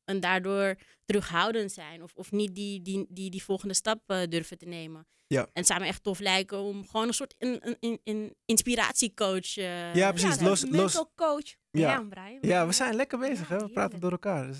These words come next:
Speaker 2: we
Speaker 3: Wauw.
Speaker 2: zijn nog stroef.
Speaker 3: Nou, nou, ja.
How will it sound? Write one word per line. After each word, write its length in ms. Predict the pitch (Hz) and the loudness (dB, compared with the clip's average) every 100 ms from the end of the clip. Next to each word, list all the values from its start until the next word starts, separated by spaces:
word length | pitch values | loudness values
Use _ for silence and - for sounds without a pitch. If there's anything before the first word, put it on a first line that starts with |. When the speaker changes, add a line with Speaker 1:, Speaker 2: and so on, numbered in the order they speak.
| 143 | -14
Speaker 2:
we 60 | |
Speaker 3:
Wauw. 120 | - 156 | -18 -2
Speaker 2:
zijn 240 | 170 170 | 2 2
nog 120 | 175 | 2
stroef. 360 | - 190 156 - | 2 2 2 -2
Speaker 3:
Nou, 240 | _ 214 208 - | _ -20 -20 -20
nou, 300 | 208 247 262 294 _ | -20 -20 -20 _ _
ja. 300 | 220 185 - | -16 -16 -18